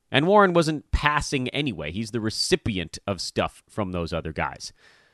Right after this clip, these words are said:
Would I draft, uh, Justin Holiday? And I'm gonna do him, and we'll do Victor Oladipo last.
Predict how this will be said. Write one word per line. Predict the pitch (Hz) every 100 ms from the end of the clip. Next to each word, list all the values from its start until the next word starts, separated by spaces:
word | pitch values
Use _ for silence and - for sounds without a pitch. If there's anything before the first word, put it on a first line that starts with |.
| _ _ _ _ _ _ _ _
Would | - 214
I | 269 254
draft, | 151 185 196 202 - - _
uh, | 131 139 135 131 123 - _ _ _ _ _ -
Justin | 117 180 - 139
Holiday? | 117 160 165 127 98 87 92 120 - _
And | 117
I'm | 135
gonna | 135
do | 160
him, | 147 135 127
and | 120
we'll | 113
do | 127 123
Victor | 127 120
Oladipo | 110 101 101 98 90
last. | 82 95 78 78 -